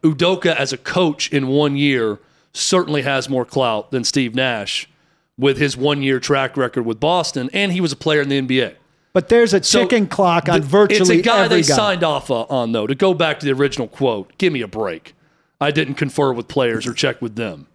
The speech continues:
Speaker 2: But there,
Speaker 1: Those players keep you employed.
Speaker 2: as soon as anything goes bad, there's a ticking clock on virtually every guy, unless you're in Golden State or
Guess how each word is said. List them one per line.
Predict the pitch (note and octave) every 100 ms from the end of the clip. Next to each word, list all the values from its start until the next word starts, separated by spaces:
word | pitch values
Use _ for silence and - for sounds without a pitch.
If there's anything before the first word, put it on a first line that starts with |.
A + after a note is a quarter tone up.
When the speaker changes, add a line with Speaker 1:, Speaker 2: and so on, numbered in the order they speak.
| - - _
Speaker 2:
But | D#3+ -
there, | A3
Speaker 1:
Those | A3 -
players | - A3+ G#3+ F#3+ E3 -
keep | G#3 F#3+ E3
you | F3
employed. | C#3+ - D3+ A2+ -
Speaker 2:
as | F3
soon | - - A#3+ A3+
as | F#3
anything | G3+ A3 - G3+
goes | F#3 F#3 C#3+
bad, | C3+ D3 C3 B2+ C3+
there's | E3 E3+ D#3
a | C#3
ticking | - F3 F3 D3+
clock | D3 B2+ B2
on | C3 A#2+
virtually | D3+ D3+ - C#3+ C3+ D3
every | D#3 D3+ C#3
guy, | C3 A#2+ F#2+ - _ C#3+
unless | C#3+ D3+ E3 - F#3
you're | D3+ C#3+ C#3+ C#3 - _ _
in | C#3+ B2+
Golden | D3 D#3+ D#3+ D#3+
State | - C3+ B2+ B2+ - _ - _
or | C3+ B2+ B2+ B2+ B2 A2+